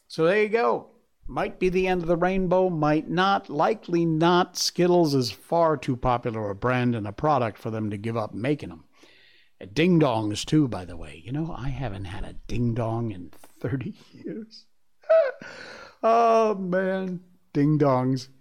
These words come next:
Can you imagine? Wow. Hey, I got, hold on. I, you know, talking about thirty years ago, I gotta share something with you. This is the funniest thing ever. Um, I posted this on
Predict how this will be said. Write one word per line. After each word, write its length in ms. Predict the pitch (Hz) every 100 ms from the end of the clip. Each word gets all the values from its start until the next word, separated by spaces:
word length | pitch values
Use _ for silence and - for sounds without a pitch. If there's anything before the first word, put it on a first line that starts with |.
| _
Can 160 | - 196
you 120 | 190
imagine? 540 | 165 160 156 160 165 175 _ _ _ _ _ _ _ _
Wow. 480 | 107 95 95 98 107 _ _ _ - - - - - -
Hey, 340 | 156 180 143 - - - - -
I 120 | 202
got, 180 | 226 -
hold 260 | 135 170
on. 220 | 147 104 -
I, 220 | 139 247 - -
you 120 | 156
know, 140 | 156 156
talking 420 | - 381 202 170
about 320 | 139 123 -
thirty 320 | - 156 143
years 360 | 123 120 127 117
ago, 340 | 110 101 101
I 80 | 135
gotta 200 | 170 202
share 280 | - 165 143
something 400 | 131 120 104 101
with 160 | 104 98
you. 200 | 95 95 _ _
This 220 | - 151 135
is 80 |
the 120 | 120 113
funniest 640 | - 123 113 104 98 -
thing 280 | 104 98 101
ever. 340 | 104 98 95 - - - - - -
Um, 460 | 151 151 151 156 -
I 180 | 151 208
posted 720 | 202 - - 220 214 202 175
this 320 | 165 170 165
on 560 | - - 143 143 151 160